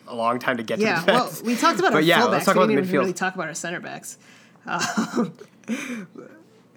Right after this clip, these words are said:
Speaker 1: Yeah, okay, so you wanna talk about Carter Vickers and
Speaker 2: Well, I mean, there's
Speaker 1: Longford?
Speaker 2: not much to talk about. They had a solid match. Uh, y-, you know.
Speaker 1: Yeah, I thought they both had a good understanding. It looks like, it honestly looks like they, they've played together before.
Speaker 2: Yeah.
Speaker 1: Like,
Speaker 2: Yeah.
Speaker 1: I don't know.
Speaker 2: Um,
Speaker 1: Yeah.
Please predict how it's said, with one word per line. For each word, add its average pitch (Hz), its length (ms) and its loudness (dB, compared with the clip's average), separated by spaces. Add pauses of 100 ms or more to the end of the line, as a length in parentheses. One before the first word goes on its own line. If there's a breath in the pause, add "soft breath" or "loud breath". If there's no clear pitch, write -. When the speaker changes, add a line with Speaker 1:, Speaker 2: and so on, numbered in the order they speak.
Speaker 1:
Yeah, 160 340 4
okay, 143 220 0
so - 120 -4
you 156 80 2
wanna 156 160 4
talk 147 120 4
about 135 200 2
Carter 139 180 2
Vickers 131 280 -2
and 403 80 2
Speaker 2:
Well, 480 100 4
I - 20 6
mean, 302 80 4
there's 254 140 4
Speaker 1:
Longford? 254 220 2
Speaker 2:
not 196 40 -8
much 220 180 2
to - 60 -8
talk 185 180 2
about. 180 240 0
They 190 60 0
had 185 100 2
a 180 40 0
solid 175 360 0
match. 165 460 -6
Uh, 147 400 -8 (640 loud breath)
y-, - 160 -6 (140)
you 175 180 -4
know. 165 140 -6 (220)
Speaker 1:
Yeah, 160 280 0
I 131 120 -4
thought 180 120 4
they 185 80 2
both 170 300 2
had 180 80 4
a 170 60 2
good 160 120 2
understanding. 151 460 0
It 160 220 -2
looks 220 200 4
like, 262 180 4
it - 60 -16
honestly 202 460 4
looks 185 160 2
like 190 100 2
they, 139 100 2
they've 123 320 -6
played 135 300 -2
together 107 280 -4
before. 180 140 -4
Speaker 2:
Yeah. 196 200 2
Speaker 1:
Like, 101 340 -10 (200)
Speaker 2:
Yeah. 185 280 0
Speaker 1:
I - 60 -6
don't 208 140 -8
know. 202 100 -6
Speaker 2:
Um, 170 480 -2 (140)
Speaker 1:
Yeah. - 80 -18